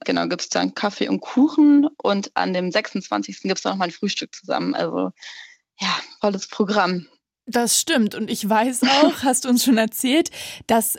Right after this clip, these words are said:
Speaker 2: Kirche auch eine Rolle spielt in deiner Familie, für dich aber gar nicht so sehr.
Speaker 1: Genau,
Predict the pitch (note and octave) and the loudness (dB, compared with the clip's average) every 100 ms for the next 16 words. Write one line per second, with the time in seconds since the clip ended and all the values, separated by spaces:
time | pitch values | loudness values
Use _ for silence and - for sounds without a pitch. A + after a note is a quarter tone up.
0 | - D4+ E4 - - C#4+ D4 C4 F#3 F3+ | -2 0 0 0 0 0 2 -2 0 0
1 | G#3 - A#3 A#3 A3 A3 A3+ A#3 A3+ B3+ | 0 0 -4 0 2 2 0 4 4 4
2 | C#4 - G#3+ B3 B3+ A#3+ A#3 A3+ A#3 - | 0 -4 -4 -4 -2 0 0 2 0 0
3 | D4+ F#3 F#3 G3 G3 G3+ B3+ D4 D4+ C4+ | -14 -12 -10 -8 -8 -2 2 2 2 0
4 | F3+ F3 F3 E3 - _ _ _ _ A3+ | -2 -6 -8 -8 -12 _ _ _ _ 2
5 | A3+ A3 G3 | 4 2 -2